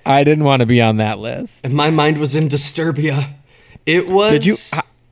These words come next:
Speaker 1: I have to read her statement. I
Speaker 2: She
Speaker 1: have
Speaker 2: w-,
Speaker 1: to read
Speaker 2: she,
Speaker 1: what she put on
Speaker 2: she said
Speaker 1: Instagram.
Speaker 2: something along the lines of, like,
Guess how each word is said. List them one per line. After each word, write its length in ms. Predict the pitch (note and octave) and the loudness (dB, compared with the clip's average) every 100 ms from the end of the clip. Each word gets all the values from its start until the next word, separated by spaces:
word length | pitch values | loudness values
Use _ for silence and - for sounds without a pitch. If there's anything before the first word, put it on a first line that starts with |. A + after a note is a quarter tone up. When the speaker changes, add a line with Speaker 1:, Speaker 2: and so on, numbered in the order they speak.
| - | -2
Speaker 1:
I 120 | F#3+ | 2
have 300 | G#3 G#3 G#3+ | 4 2 0
to 100 | - | -4
read 220 | D3 C#3+ C3+ | 0 0 0
her 140 | A#2 | -2
statement. 680 | G#2+ - A#2 - E2+ - - _ _ _ - | -4 -4 -6 -6 -14 -14 -16 _ _ _ -2
I 100 | D3+ | 2
Speaker 2:
She 40 | E3 | 2
Speaker 1:
have 160 | F#3 | 0
Speaker 2:
w-, 60 | F#3+ F3+ | 0 2
Speaker 1:
to 0 | |
read 100 | D#3 | 4
Speaker 2:
she, 60 | C#3 | 2
Speaker 1:
what 100 | - | 0
she 180 | - C#3+ | 0 0
put 220 | D#3 C#3+ | 2 4
on 160 | A#2+ A#2 A2 | 4 2 0
Speaker 2:
she 180 | G#2+ B3 | 0 0
said 160 | A#3 D4 | 0 0
Speaker 1:
Instagram. 20 | |
Speaker 2:
something 280 | C#4 B3+ C4+ | 0 0 2
along 220 | A#3+ G#3 | 2 2
the 60 | G3+ | 2
lines 200 | F#3 F3 | 0 -2
of, 80 | E3 | -2
like, 200 | D3 | -4